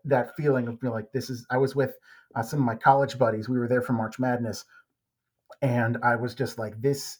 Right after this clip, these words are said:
is one of the best pieces of, of food I've ever eaten <laughs> in here."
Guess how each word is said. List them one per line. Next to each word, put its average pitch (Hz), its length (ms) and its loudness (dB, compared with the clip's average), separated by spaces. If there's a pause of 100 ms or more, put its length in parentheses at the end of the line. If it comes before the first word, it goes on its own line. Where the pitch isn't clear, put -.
is 117 640 -2 (260)
one 127 160 -4
of 117 60 -8
the 113 60 -6
best 113 260 -4
pieces 110 280 -6
of, 104 100 -12 (200)
of 110 160 -8
food 117 180 -8
I've 107 140 -4
ever 104 260 -6
eaten 160 280 -4 (360)
<laughs> 143 160 2
in 190 520 6
here." 147 360 2